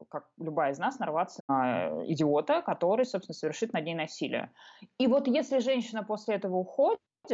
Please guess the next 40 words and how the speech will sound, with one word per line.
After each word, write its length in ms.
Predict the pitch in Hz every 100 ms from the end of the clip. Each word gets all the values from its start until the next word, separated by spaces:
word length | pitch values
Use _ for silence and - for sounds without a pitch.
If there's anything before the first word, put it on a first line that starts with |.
| 160
да, 300 | 151 180 233 - _ -
там 160 | 175 196
неважно, 380 | 233 208 175 156
это 140 | 160
физическое 560 | - 202 190 - - 156
насилие, 400 | 147 - 127 127
это 220 | 160 196
сексуальное 720 | 190 - 214 190 170 147 135
насилие, 440 | 135 - 139 123 120
да, 120 | 151
когда 200 | 147 139
я 40 |
говорю 200 | 139 147
сексуальное 520 | 156 - - 175 180 165
насилие, 360 | 151 - 160
это 100 | 156 156
секс, 300 | 165 156 -
которого 360 | 151 151 143
ты 100 | 143
не 100 | 151
хочешь, 540 | 151 165 117 - - - - - -
не 140 | 143 143
которым 280 | 151 127
тебя 180 | 123 123
заставляют 400 | 120 - 123 117
насильно 360 | 135 - 143 120
заниматься. 500 | 123 147 175 - - - - -
Моральное 600 | - 196 208 185 165 143 127
насилие, 600 | 127 127 - 123 120 120
да, 280 | 143 202 -
вот 180 | 175 190
если 300 | 233 240 214
это 140 | 202
случилось, 500 | - 226 233 202 165
и 20 | 170
ты 100 | 185
уходишь, 560 | 202 320 480 285 - -
ты 120 | 294
в 100 | 330
порядке. 640 | 196 185 180 - - -